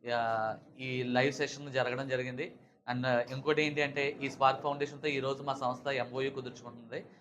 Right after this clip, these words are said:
So, ఫ్యూచర్లో కూడా ఈ, ఇక్కడ మరిన్ని ప్రోగ్రామ్స్ కండక్ట్ చేయడానికి మా సంస్థ తరపున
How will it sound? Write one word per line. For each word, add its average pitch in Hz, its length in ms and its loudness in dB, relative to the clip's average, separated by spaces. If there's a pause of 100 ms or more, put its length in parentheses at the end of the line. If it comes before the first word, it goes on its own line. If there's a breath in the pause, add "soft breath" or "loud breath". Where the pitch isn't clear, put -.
(280 loud breath)
So, 143 60 6
ఫ్యూచర్లో 151 500 2
కూడా 147 340 6 (100)
ఈ, 127 340 -2 (440 soft breath)
ఇక్కడ 135 560 6
మరిన్ని 143 280 2
ప్రోగ్రామ్స్ 147 440 2
కండక్ట్ 135 300 -4
చేయడానికి 139 240 -2
మా 135 180 2
సంస్థ 135 300 -4
తరపున 131 460 -2